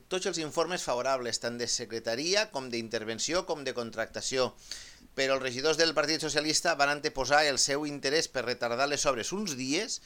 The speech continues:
antes o per davant de l'interès dels alumnes i professors de l'ies José Vilaplana perquè les obres comencen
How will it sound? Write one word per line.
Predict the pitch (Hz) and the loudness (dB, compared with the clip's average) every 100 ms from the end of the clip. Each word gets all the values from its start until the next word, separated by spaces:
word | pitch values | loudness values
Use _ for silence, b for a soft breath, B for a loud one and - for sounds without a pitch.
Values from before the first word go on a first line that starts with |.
| B B - | B B 0
antes | 131 139 139 160 151 | 0 2 2 2 2
o | |
per | 123 117 | 0 0
davant | 113 123 143 | 4 6 6
de | 139 127 | 4 0
l'interès | 123 113 123 127 127 | -2 0 2 2 0
dels | 120 | 0
alumnes | 120 123 127 135 123 | 0 0 -2 -2 -2
i | 113 | -4
professors | 110 107 - 120 117 | -4 -4 0 0 0
de | 110 | -2
l'ies | 117 123 120 | 0 -2 -2
José | 113 117 | -6 -4
Vilaplana | 123 127 139 151 - B B - | -2 0 0 0 -6 B B -4
perquè | 131 131 | -4 0
les | 120 143 | 0 2
obres | 147 156 | 2 4
comencen | - 127 135 127 147 | 2 2 0 0 -2